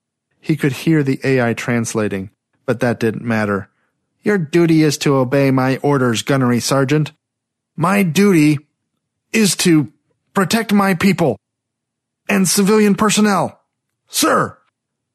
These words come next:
it'll kill you. Then I suggest you open up the armory, sir. Let my people lock and load. Schaefer just hoped he could buy them enough time.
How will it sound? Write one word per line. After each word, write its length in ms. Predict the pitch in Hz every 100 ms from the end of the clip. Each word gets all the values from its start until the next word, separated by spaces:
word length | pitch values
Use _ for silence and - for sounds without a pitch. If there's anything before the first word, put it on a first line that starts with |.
| _ -
it'll 260 | 208 214
kill 340 | 202 - 269 196
you. 340 | 151 131 92 _ _ _ _ _ -
Then 120 | 156
I 120 | 156
suggest 580 | 165 165 175 190 - - _ _ _ _ -
you 300 | 160 220 226
open 300 | 233 233 208
up 320 | 202 - _ _ _ _ _
the 180 | 190 233
armory, 460 | 247 240 226 185 147
sir. 320 | - 175 165
Let 240 | 196 240
my 160 | 226 220
people 640 | - 254 226 190 135 _ _ _ _ _ _ -
lock 280 | 233 226
and 140 | 233 226
load. 360 | 233 190 117 - _ _ _ _ _ _ _ -
Schaefer 480 | - 151 151 147
just 260 | 139 143 139 - -
hoped 240 | 131 -
he 100 | 120
could 220 | 117 113
buy 160 | 123 113
them 180 | 110 104
enough 320 | 107 104 -
time. 440 | 143 123 101 95